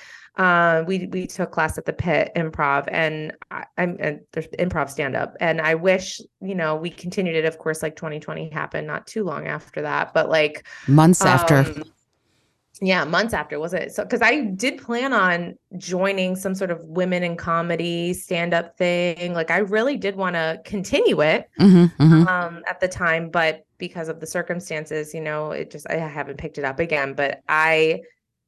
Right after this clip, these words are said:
Speaker 1: I have just such a, a bigger respect for the comics. Like, one of my favorite comics is Angela Johnson, and she's just so freaking funny, and she's so effortless,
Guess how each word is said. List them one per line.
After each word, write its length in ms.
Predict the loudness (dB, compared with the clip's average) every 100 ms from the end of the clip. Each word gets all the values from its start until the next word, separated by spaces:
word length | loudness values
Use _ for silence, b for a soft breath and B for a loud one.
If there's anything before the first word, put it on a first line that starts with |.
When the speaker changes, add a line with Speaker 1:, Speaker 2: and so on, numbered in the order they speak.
| _
Speaker 1:
I 100 | -2
have 220 | -2 -4 -4
just 240 | -8 -4
such 240 | -4 -2
a, 280 | -4 -4 -6 -14 -18 -12
a 120 | -8 -4
bigger 340 | -2 0 -2
respect 540 | -2 -10 -4 -4 -4
for 180 | -10 -6
the 80 | -6
comics. 640 | -6 -6 -4 -4 -6 -6
Like, 160 | -6 -4
one 120 | -6
of 60 | -4
my 100 | -6
favorite 300 | -6 -8 -8
comics 360 | -8 -10 -10
is 100 | -10
Angela 380 | -10 -10 -8 -10
Johnson, 640 | -8 -10 -8 -8 -6 -8 -10
and 520 | -8 -6 -6 -6 -8 -10
she's 440 | -8 -8 -8 -8
just 280 | -10 -10 -6
so 140 | -6
freaking 320 | -6 -6 -8
funny, 580 | -4 -4 -4 -4 -6 -10 -4
and 640 | 0 2 2 0 -2 -4 -8 -16 _
she's 200 | -8 -2
so 120 | -2 0
effortless, 760 | 0 2 0 2 0 -2 -10